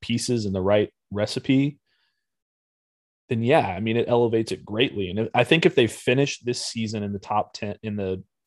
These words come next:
you know, with ten wins and they finish in the top ten and they're maybe right on the outside looking in of the playoff or something like that,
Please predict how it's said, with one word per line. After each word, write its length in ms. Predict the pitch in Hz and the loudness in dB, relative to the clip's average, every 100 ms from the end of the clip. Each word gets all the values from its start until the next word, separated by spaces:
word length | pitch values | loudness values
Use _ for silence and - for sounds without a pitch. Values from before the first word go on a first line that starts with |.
| _ - | _ -10
you 80 | |
know, 100 | 101 | -8
with 120 | 92 - | -8 -8
ten 380 | - 123 120 - | -6 -6 -6 -4
wins 460 | 117 113 110 107 | 0 2 2 0
and 80 | 98 | -2
they 60 | 98 | -2
finish 280 | 117 110 | 0 0
in 60 | 117 | 0
the 60 | 107 | -2
top 300 | - 110 - | 2 2 2
ten 380 | 110 104 101 | -4 -2 -2
and 120 | 92 92 | -4 -4
they're 240 | 92 92 _ _ _ _ - | -4 -4 _ _ _ _ -4
maybe 220 | 107 107 | -2 0
right 340 | 98 98 113 110 _ _ _ _ _ - | 0 2 2 2 _ _ _ _ _ -8
on 120 | 110 | -4
the 140 | 104 104 | -4 0
outside 500 | 107 - 113 107 107 | 0 0 2 4 4
looking 320 | 110 117 107 | 2 0 -4
in 120 | 107 | -2
of 80 | 101 | -4
the 80 | - | -2
playoff 500 | 107 101 101 98 95 | 2 4 4 2 -2
or 60 | |
something 340 | - 98 - 98 | -6 -6 -4 -2
like 220 | 95 95 | -2 0
that, 320 | 98 98 98 | 2 4 2